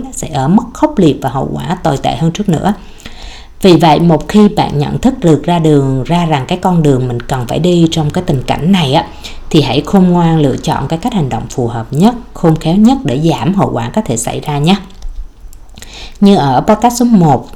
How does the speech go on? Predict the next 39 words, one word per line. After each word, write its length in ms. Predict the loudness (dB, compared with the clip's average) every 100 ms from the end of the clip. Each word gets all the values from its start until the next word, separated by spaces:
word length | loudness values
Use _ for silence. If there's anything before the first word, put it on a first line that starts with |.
| -8 0
tôi 140 | 0
cũng 200 | 0 -2
đã 100 | -2
nói 280 | -2 -2 0
đó, 100 | -2 -4 -18 0
dù 180 | 4 6
những 200 | 6 2
cái 100 | 0
tình 120 | 0
trạng 200 | 0 0
hôn 200 | 0 2
nhân 240 | 2 2 2
thuộc 220 | 0 -2
kiểu 120 | 0
này 340 | 2 2 2 0
nó 300 | 0 2 4 4
vô 160 | 4
cái 160 | 2 2
nhóm 320 | 2 4 2
không 220 | 4 0 0
thể 120 | -4
cứu 220 | -4 0 0
chữa 420 | 2 2 4 4
nên 240 | 4 4 0
bạn 280 | -2 -6
sẽ 140 | -4 -4
không 200 | 0 0
có 120 | 0
cơ 160 | -2 -2
hội 240 | 0 -2
trở 140 | -4 -4
thành 200 | -2 -2
học 180 | -4 2
viên 280 | 4 6 2 -6 -6
để 100 | -2
được 240 | 0 0 2
tôi 180 | 2
dìu 240 | 4 4 4
dắt 200 | 0